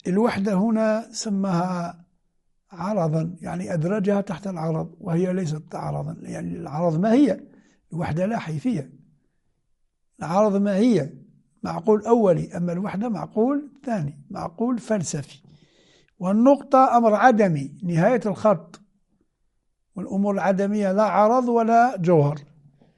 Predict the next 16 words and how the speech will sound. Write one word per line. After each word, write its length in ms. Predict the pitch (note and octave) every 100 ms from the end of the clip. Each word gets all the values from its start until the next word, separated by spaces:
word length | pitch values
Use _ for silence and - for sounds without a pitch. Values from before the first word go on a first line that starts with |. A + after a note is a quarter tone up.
| _ _ _ _ -
والإضافات، 840 | G3+ A3+ A#3+ A#3 A#3+ A#3+ D4+ D4+
نعم، 280 | A3+ F3+ F#3
الإضافات 520 | F#3+ G3 G#3 B3 A#3+
أعراض، 380 | D3+ C#3 C3+ D#3+ - _ _ _ _ _ _ _ _ -
كالأبوة 600 | F3+ F3+ F3 D#3+ F#3+ F#3
والبنوة، 580 | E3+ D3 E3 D#3+ A3
هذه 160 | A3 E3
أعراض 340 | C3 D3 D#3+ - _ _
قائمة 460 | - G#3+ G3 A3 G3+
بمحال 840 | E3+ F3 F3+ F3+ - G#3 C4 D#4+
منقسمة 840 | G3+ G3 F#3+ F#3 G#3 - F3+ E3+ D#3+
وهي 420 | F#3 E3+ F3+ F3+
غير 200 | E3+ F3
منقسمة. 640 | D#3+ D3+ E3 C#3+ D#3 D#3+ C4
لا 260 | A3+ A#3+
معنى 640 | D#4 D4+ D4+ B3 A3 B3